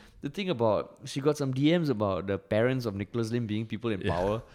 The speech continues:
Speaker 1: And then the police force, they put a, they posted, right, that no, he's a driver of public transport.
Speaker 2: Yeah, a
Speaker 1: Uh, and,
Speaker 2: housewife.
Speaker 1: and, yeah, so
Speaker 2: And a
Speaker 1: basically what they're
Speaker 2: housewife.
Speaker 1: saying is like, "No, we won't care about him."
Speaker 2: Yeah.
Speaker 1: Because his parents are, like,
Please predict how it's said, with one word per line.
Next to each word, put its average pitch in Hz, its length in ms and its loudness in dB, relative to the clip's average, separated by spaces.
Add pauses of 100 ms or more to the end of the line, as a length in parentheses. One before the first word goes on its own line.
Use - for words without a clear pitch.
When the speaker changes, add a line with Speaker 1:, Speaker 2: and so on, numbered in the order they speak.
(300)
Speaker 1:
And 202 100 -2
then 220 260 -4
the 185 100 -4
police 175 500 2
force, 208 220 -2
they 147 140 2
put 180 280 0
a, 117 180 4
they 139 120 0
posted, - 580 2
right, 113 180 4
that 101 160 -2
no, 123 360 2
he's 123 260 -2
a 98 340 0
driver 113 320 -2
of 120 160 -4
public 107 260 -2
transport. 110 460 -4 (220)
Speaker 2:
Yeah, 85 340 -2
a - 60 -8
Speaker 1:
Uh, 95 240 -2
and, 92 80 0 (120)
Speaker 2:
housewife. 87 380 -2
Speaker 1:
and, 104 220 -6 (280)
yeah, 185 120 2
so 151 60 0
Speaker 2:
And 180 60 -4
a - 20 0
Speaker 1:
basically 185 260 2
what 190 140 2
they're 151 40 6
Speaker 2:
housewife. 135 60 2
Speaker 1:
saying 156 220 2
is 139 100 0
like, 110 160 -2
"No, 196 100 0
we 131 180 0
won't 170 220 2
care 160 180 2
about 123 200 2
him." 123 240 -2 (280)
Speaker 2:
Yeah. 82 200 -4 (180)
Speaker 1:
Because 151 400 0
his 123 180 -10
parents 139 380 0
are, 110 80 -2
like, 92 280 -6